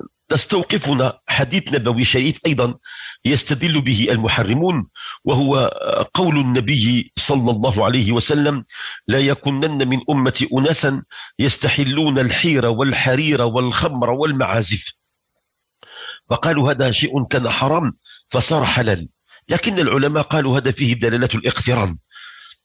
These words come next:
يكون الموسيقى والغناء حرام إذا اقترن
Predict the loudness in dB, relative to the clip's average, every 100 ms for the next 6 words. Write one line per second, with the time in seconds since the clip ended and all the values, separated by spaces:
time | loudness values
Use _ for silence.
0 | -2 -2 0 0 2 2 2 0 -2 0
1 | 2 2 0 0 0 0 0 -2 0 -2
2 | -2 0 0 0